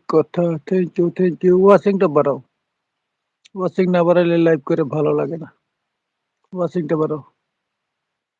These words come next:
আমি অনেক ভালো আছি। তুমি কেমন আছেন একটু জানাবেন। সবাই চলে আসেন। মাশাআল্লাহ। Thank you, thank you। নাজিমা বন্ধু, thank you।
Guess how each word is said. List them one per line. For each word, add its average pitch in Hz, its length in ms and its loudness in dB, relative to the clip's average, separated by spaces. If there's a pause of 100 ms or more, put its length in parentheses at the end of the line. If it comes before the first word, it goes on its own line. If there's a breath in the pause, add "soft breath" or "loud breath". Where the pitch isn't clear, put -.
আমি 185 220 -6
অনেক 175 320 -2
ভালো 170 300 -2
আছি। - 560 -10 (1600)
তুমি 170 260 -8
কেমন 160 340 -4
আছেন 165 300 -10
একটু 156 220 -10
জানাবেন। 170 500 -4 (1900)
সবাই 175 240 -4
চলে 175 280 -2
আসেন। 170 300 -2 (280)
মাশাআল্লাহ। 160 560 2 (160)
Thank 180 280 4
you, 170 140 8
thank 160 320 0
you। 170 140 4 (420)
নাজিমা 147 340 2
বন্ধু, 147 340 0
thank 139 300 -4
you। 151 140 0